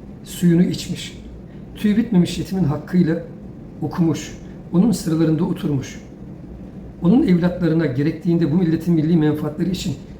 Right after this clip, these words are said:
öl emri verecek yetkiye mücehhez olarak diplomalandırılmış, yetiştirilmiş insanların özellikle ne yapması lazım? Beşikten mezara kadar bu milletin milli menfaatleri için sürekli olarak, sürekli olarak uyanık olması lazım.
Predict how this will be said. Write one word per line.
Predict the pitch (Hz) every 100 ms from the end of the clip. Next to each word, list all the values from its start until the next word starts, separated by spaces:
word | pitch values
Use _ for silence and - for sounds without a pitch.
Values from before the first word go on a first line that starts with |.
| - -
öl | 233 277 - 190
emri | 185 175 156
verecek | 151 127 147 - - - - - -
yetkiye | 180 - 190 202
mücehhez | 165 135 147 180 160
olarak | 151 139 - -
diplomalandırılmış, | 175 - 160 156 147 143 147 147 - - - - -
yetiştirilmiş | 170 - 165 - - 160 185 226
insanların | 160 143 - 139 131 180 - - - -
özellikle | 151 170 180 - 151
ne |
yapması | 170 - - - 139
lazım? | 135 147 - - - - - - - - - - - -
Beşikten | 156 - - 190 156
mezara | 135 135 151 175
kadar | 175 175 - - - - - -
bu | 196
milletin | 170 151 - 139
milli | 147 170 175
menfaatleri | 151 - 151 143 165 180
için | - 165 - - -
sürekli | - - 262 180 139 156
olarak, | 143 131 110 -
sürekli | - - 247 202 - 175
olarak | 156 190 -
uyanık | 151 151 -
olması | 143 127 - -
lazım. | - -